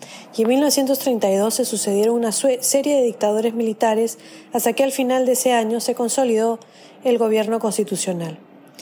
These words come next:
Este periodo fue fundamental para que se extendieran los derechos constitucionales a los individuos, así como para la consolidación de la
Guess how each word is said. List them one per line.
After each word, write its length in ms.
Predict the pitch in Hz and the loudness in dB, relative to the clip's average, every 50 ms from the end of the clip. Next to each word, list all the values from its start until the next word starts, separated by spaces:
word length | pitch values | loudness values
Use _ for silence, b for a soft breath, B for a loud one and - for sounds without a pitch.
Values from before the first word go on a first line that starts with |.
| B B B B B B B | B B B B B B B
Este 280 | - 294 311 - - 392 | 0 0 0 2 0 0
periodo 420 | - 311 254 254 240 240 247 254 | 0 2 2 2 2 2 2 0
fue 140 | 240 - 269 | 0 -2 -2
fundamental 640 | 254 - 294 269 269 233 220 208 202 - 233 254 247 | 0 0 0 0 0 0 0 -2 0 0 0 0 2
para 160 | 220 170 196 | 2 0 0
que 120 | - 214 | 0 0
se 80 | 190 208 | -2 -2
extendieran 580 | 196 - - 214 190 190 208 226 226 247 262 | -2 -2 -2 -2 -2 0 2 2 2 2 2
los 160 | 262 240 190 - | 0 0 0 0
derechos 460 | 196 196 208 214 202 - 240 226 - | 0 0 0 0 0 0 -2 -2 0
constitucionales 800 | 254 220 - 214 196 - 190 - - 196 196 208 220 233 240 - | -2 -2 -2 -2 -2 -2 -2 -2 -2 -2 -2 0 0 0 2 0
a 60 | 247 | 0
los 180 | 214 208 196 - | 0 0 -2 -2
individuos, 680 | 196 190 190 196 214 240 254 214 185 180 185 180 - B B B B B B B | -2 -2 -2 0 0 2 2 2 0 0 -2 -4 -8 B B B B B B B
así 200 | - 214 - - | -2 0 0 0
como 240 | 240 - 302 302 285 | 2 2 2 2 4
para 140 | - 247 226 | 2 2 2
la 140 | 214 202 202 | 2 0 2
consolidación 880 | - 247 254 247 - 285 262 247 240 220 196 - - 240 226 233 240 | 2 2 2 2 2 0 2 2 2 2 2 0 0 0 0 0 0
de 100 | 240 226 | 0 0
la 180 | 214 202 208 | 0 0 -2